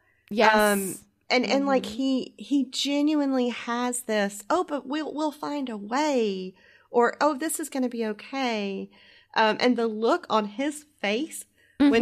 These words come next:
Speaker 1: Mm-hmm.
Speaker 2: Crowley said, you know, "No, you can't have done anything bad by giving them that sword. You're an angel. You can't do bad." That
Speaker 1: Yes.
Speaker 2: relief and that
Speaker 1: The
Speaker 2: smile.
Speaker 1: comfort, the thank you.
Speaker 2: Oh,
Speaker 1: Yes,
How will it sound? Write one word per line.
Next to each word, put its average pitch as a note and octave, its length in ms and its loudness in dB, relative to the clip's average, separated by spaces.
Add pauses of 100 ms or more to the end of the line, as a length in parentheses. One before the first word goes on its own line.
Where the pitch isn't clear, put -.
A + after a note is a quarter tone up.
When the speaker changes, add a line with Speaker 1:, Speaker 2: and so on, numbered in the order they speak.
(120)
Speaker 1:
Mm-hmm. - 80 -6
Speaker 2:
Crowley A#3+ 380 2
said, A3+ 380 2
you A3+ 60 -2
know, G#3+ 160 2
"No, G#3+ 120 2
you G#3 200 0
can't G3+ 320 -2
have G#3 100 -4
done G3+ 160 -2
anything G3+ 380 -4
bad F3 320 0
by F#3 80 -4
giving F3+ 280 -6
them F3+ 140 -4
that E3+ 160 -6
sword. F3+ 400 -4
You're F3+ 140 -2
an F3 120 -4
angel. F3+ 380 -6
You F3+ 120 -8
can't F3+ 300 -4
do E3 160 -8
bad." F#3 340 -4
That B3 200 2 (140)
Speaker 1:
Yes. A#3 180 2
Speaker 2:
relief A#3+ 580 0
and A#3 200 2
that D4 180 6
Speaker 1:
The C4+ 80 6
Speaker 2:
smile. D#4+ 460 6
Speaker 1:
comfort, A#4 720 6 (260)
the D#4+ 80 0
thank F#4+ 400 6
you. G#4 100 4
Speaker 2:
Oh, C4+ 120 -2
Speaker 1:
Yes, F4 300 4